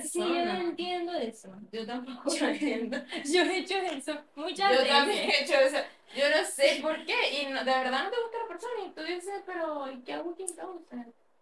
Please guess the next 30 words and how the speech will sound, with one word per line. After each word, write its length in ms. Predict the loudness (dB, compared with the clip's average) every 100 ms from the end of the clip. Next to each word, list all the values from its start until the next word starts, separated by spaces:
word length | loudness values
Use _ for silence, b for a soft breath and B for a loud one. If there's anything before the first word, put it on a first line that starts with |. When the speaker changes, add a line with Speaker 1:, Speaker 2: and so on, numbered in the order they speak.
| _ _ _ _
Speaker 1:
Ya, 180 | -12 -10
me 80 | -6
acordé 260 | -4 0 0 2
de 140 | 0
otra, 220 | 0 -2 -2
otro 200 | -2 -2
caso. 280 | -2 -2 -2
Speaker 2:
Ok, 240 | -2 0 0
ok. 420 | -2 -6 -6 -2
Speaker 1:
Otro 120 | -2 0
caso. 200 | -2 -4 -10
Speaker 2:
Dale, 360 | -6 -2 -2 0
Speaker 1:
Pero 180 | 2 2
Speaker 2:
dale. 80 | 2
Speaker 1:
sí, 100 | 0
es 120 | 2
verdad, 260 | 2 0 -4
porque 220 | -6 -6
uno 140 | -4 -6 -8 -8
dice 320 | -8 -8 -8
que 220 | -6 -6 -6
no 180 | -8
y 140 | -8 -6
ya 120 | -6
está. 460 | -6 -6 -8 -8 -14 _ _ _ _ _ _
Y 260 | -8 -6 -4
era, 140 | -6
y 100 | -8
chao. 340 | -8 -8 -6
Speaker 2:
Sí. 460 | -4 -6 -6 -10